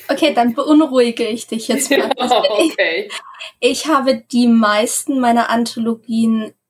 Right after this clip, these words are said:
Speaker 1: selber herausgegeben, also selber alles gelesen oder zumindest angelesen, ausgewertet und dann zusammengestellt. Aber ich habe für eine Anthologie komplett mit HerausgeberInnen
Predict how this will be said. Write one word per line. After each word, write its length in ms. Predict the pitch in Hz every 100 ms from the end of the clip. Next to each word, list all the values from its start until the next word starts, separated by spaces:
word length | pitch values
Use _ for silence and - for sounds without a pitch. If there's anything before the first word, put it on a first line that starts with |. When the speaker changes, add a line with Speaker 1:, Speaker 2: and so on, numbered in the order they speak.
| -
Speaker 1:
selber 640 | 233 - - 320 269 269
herausgegeben, 1160 | 277 240 262 285 - 269 254 277 285 311 311 381 _ _
also 380 | 220 214 214 208
selber 580 | - 208 214 240 226 - _
alles 340 | 226 226 226 -
gelesen 560 | 202 220 262 302 294
oder 260 | 240 220 214
zumindest 540 | - 220 208 208 -
angelesen, 880 | 220 247 285 277 285 277 294 277 277
ausgewertet 1160 | 208 240 - 240 240 240 240 - 240 233 233 -
und 300 | 240 226 226
dann 220 | 214 214
zusammengestellt. 1040 | - 185 175 285 320 - - 311 330 349 _ - - - - -
Aber 420 | - 196 240 208
ich 180 | 247 -
habe 180 | 233 233
für 220 | - - -
eine 400 | 202 208 285 311
Anthologie 800 | 277 - 269 254 233 247 247 233
komplett 720 | - 233 220 - 233 - -
mit 180 | 311 311
HerausgeberInnen 1300 | 302 285 277 285 - 269 285 - 277 285 285 285